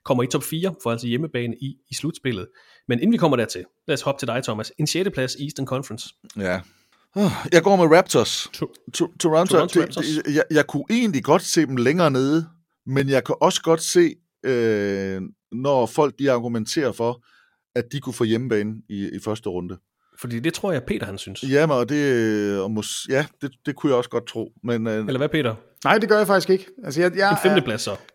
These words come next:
Speaker 3: Ja, jeg har ikke tabt alt for
Speaker 2: Ej,
Speaker 3: Miami
Speaker 2: du er
Speaker 3: endnu.
Speaker 2: skarp, Vestrup, så nu. Nu.
Speaker 1: <laughs> Ja, nu, nu kører det. Det kunne også godt være en højere plads, men jeg tror også, I har jeres, øh, top tre, så det er bare, hvordan I lige har den.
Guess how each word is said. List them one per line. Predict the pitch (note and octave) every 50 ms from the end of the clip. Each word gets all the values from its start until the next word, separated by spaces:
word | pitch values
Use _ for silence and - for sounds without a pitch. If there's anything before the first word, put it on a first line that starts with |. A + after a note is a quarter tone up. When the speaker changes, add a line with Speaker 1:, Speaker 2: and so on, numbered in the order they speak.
| -
Speaker 3:
Ja, | D3+ E3 D#3 D#3 -
jeg | F#3 F#3
har | F3+ F#3
ikke | G3 F#3+ F#3+
tabt | - F3 F3 F#3 - -
alt | - E3 E3+ -
for | - C#3+
Speaker 2:
Ej, | C#3
Speaker 3:
Miami | C#3 C#3 C#3 C#3+
Speaker 2:
du |
er | B2+
Speaker 3:
endnu. | C3 D#3+ D3+ C3+
Speaker 2:
skarp, | C#3+ B2+ - D#3+ B2+
Vestrup, | C3 A#2+ A#2 - A#2+ A#2+ F#2+
så | - A2+ A2
nu. | A2 A2+ G#2 - - - D#4+ -
Nu. | B2+ A#2+ - G#3 F3 F3+
Speaker 1:
<laughs> | - - D#3 D3
Ja, | - - - - - -
nu, | - - - E3
nu |
kører | F#3+ A#3+ A3 B3+ A3+
det. | C4 B3 - - - A#3 - - - - - - - - - C3 C3 C#3+ - - - - - - - - - - B2+
Det | - A#2+
kunne | - -
også | - B2+ -
godt | D#3+ F3+
være | G#3
en | E3 C3+
højere | C3 D3+ F#3+ F3+
plads, | - C3 B2+ B2 -
men | C3 A#2+
jeg | B2 B2+
tror | - G#3 G3+ F#3
også, | E3+ - C3+
I |
har | C#3+ D#3 C#3+
jeres, | A#2 A2 A2 - -
øh, | - A#2+ G#2+
top | - - B2+ B2
tre, | - - B2+ B2+ B2+
så | D3
det | B2+
er |
bare, | B2+ B2
hvordan | B2 B2 B2 B2
I | B2
lige | B2 B2 B2
har | A#2+ A#2
den. | A2 G#2+